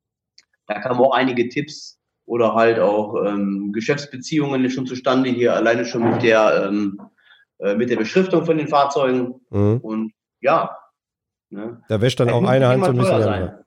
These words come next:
Speaker 2: Ja, ist doch
Speaker 1: Hm?
Speaker 2: gut. Da wäscht dann auch eine Hand die andere so ein bisschen halt, ne? Wenn man sich
Speaker 1: Genau.
Speaker 2: da vernetzt halt irgendwo und ein Netzwerk
Speaker 1: Man ist
Speaker 2: aufgebaut
Speaker 1: vernetzt
Speaker 2: hat.
Speaker 1: und das ist wichtig.
Speaker 2: Ja,
Speaker 1: Das
Speaker 2: ja,
Speaker 1: ist
Speaker 2: klar.
Speaker 1: wichtig.
Speaker 2: Ja, aber du
Speaker 1: Ja.
Speaker 2: musst erst reinkommen halt wahrscheinlich, ne? Das ist ja
Speaker 1: Man
Speaker 2: nicht
Speaker 1: muss
Speaker 2: so
Speaker 1: reinkommen,
Speaker 2: einfach.
Speaker 1: klar.
Speaker 2: Mhm. Ja,
Speaker 1: Ja.
Speaker 2: ja, ja.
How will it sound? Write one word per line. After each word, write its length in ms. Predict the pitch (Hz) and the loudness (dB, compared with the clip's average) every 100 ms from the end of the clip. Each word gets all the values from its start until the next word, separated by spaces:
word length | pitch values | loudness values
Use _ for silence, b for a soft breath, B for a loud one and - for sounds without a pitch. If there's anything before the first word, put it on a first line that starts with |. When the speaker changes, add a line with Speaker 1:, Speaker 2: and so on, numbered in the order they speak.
| - | -6
Speaker 2:
Ja, 160 | 156 196 | -2 -2
ist 140 | - | -4
doch 60 | 131 | -8
Speaker 1:
Hm? 60 | |
Speaker 2:
gut. 200 | 175 120 - | -8 -8 0
Da 100 | 120 | 2
wäscht 160 | 147 175 | 2 2
dann 100 | 151 | 0
auch 120 | 143 | 2
eine 240 | 151 151 | 2 2
Hand 120 | 151 | 2
die 60 | 156 | 0
andere 300 | 151 139 101 | 0 0 0
so 80 | 95 | -2
ein 60 | |
bisschen 280 | 92 - 92 | -4 -6 -6
halt, 140 | 85 113 | -4 -2
ne? 80 | 151 | 0
Wenn 80 | 120 | 0
man 60 | 117 | 2
sich 60 | |
Speaker 1:
Genau. 80 | 170 | 2
Speaker 2:
da 60 | 127 | 2
vernetzt 440 | 131 131 170 - | 2 2 0 -2
halt 160 | 165 165 | -2 0
irgendwo 320 | 165 160 156 | 0 0 0
und 80 | 139 | 0
ein 40 | |
Netzwerk 360 | 139 160 160 143 | -2 -2 -6 -4
Speaker 1:
Man 100 | 147 | -4
ist 60 | 147 240 | -2 0
Speaker 2:
aufgebaut 140 | 139 - | 2 2
Speaker 1:
vernetzt 260 | 180 - | 0 -2
Speaker 2:
hat. 80 | 147 | -4
Speaker 1:
und 20 | 185 | -4
das 20 | 170 | -2
ist 60 | |
wichtig. 180 | 165 - | -4 0
Speaker 2:
Ja, 120 | 131 | 2
Speaker 1:
Das 80 | 139 | 4
Speaker 2:
ja, 80 | 139 | 2
Speaker 1:
ist 100 | 113 | 0
Speaker 2:
klar. 140 | 135 120 | -2 -4
Speaker 1:
wichtig. 120 | - 120 | -4 -2
Speaker 2:
Ja, 120 | 127 | 0
aber 100 | 135 | 2
du 40 | |
Speaker 1:
Ja. 60 | 156 | 2
Speaker 2:
musst 120 | 180 | 2
erst 200 | 190 165 | 2 2
reinkommen 460 | 151 233 139 101 98 | 0 0 0 0 0
halt 140 | 95 | -2
wahrscheinlich, 400 | 101 117 101 90 | -4 -4 -4 -2
ne? 100 | 160 | -4
Das 140 | 131 | -4
ist 80 | 123 | -4
ja 80 | 147 | 0
Speaker 1:
Man 60 | - | 0
Speaker 2:
nicht 100 | 165 | 0
Speaker 1:
muss 80 | |
Speaker 2:
so 60 | 143 | 2
Speaker 1:
reinkommen, 260 | 156 - - | 2 2 0
Speaker 2:
einfach. 220 | - - | -2 -6
Speaker 1:
klar. 80 | 120 | -2
Speaker 2:
Mhm. 180 | 123 135 B B B B B | -2 -2 B B B B B
Ja, 120 | 120 | -4
Speaker 1:
Ja. 80 | 123 117 | -2 -4
Speaker 2:
ja, 140 | 110 | -4
ja. 140 | 104 | -4